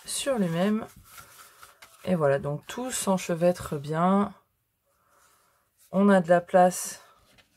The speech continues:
entre chaque pour mettre, euh, les petites choses qu'on va coller. Et maintenant,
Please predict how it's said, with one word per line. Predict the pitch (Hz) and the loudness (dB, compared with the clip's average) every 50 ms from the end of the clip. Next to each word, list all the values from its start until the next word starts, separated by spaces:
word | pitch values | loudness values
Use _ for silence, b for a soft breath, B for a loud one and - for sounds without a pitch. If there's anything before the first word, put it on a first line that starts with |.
| _ _ | _ _
entre | - 160 156 - - - 175 | -12 -12 -12 -12 -6 -6 -6
chaque | 160 - - 180 180 175 180 - - - _ | -6 -2 0 0 0 0 -2 -10 -20 -20 _
pour | - - 185 175 170 | -8 -8 -6 -6 -4
mettre, | 170 165 170 165 - - - b b b b b b b b b b b b b b b _ - | -6 -6 -6 -6 -8 -14 -20 b b b b b b b b b b b b b b b _ -14
euh, | - - - - 82 82 | -12 -10 -10 -8 -8 -8
les | 143 147 | -8 -10
petites | 135 - - - - | -10 -14 -16 -14 -12
choses | - - 156 143 - - | -10 -8 -8 -8 -10 -12
qu'on | - - 294 330 | -12 -10 -6 0
va | - 180 | 0 0
coller. | - - - 127 117 139 170 202 240 262 277 294 320 320 - - - - _ _ - - - - - _ - _ - - - - B B B B B B B B | 0 0 -6 -6 -2 0 0 2 2 2 0 0 -2 -4 -8 -14 -20 -20 _ _ -20 -20 -20 -20 -20 _ -20 _ -20 -16 -16 -16 B B B B B B B B
Et | - 170 | -6 -4
maintenant, | 165 147 143 151 165 196 220 240 233 | -2 -2 -2 0 2 2 2 2 2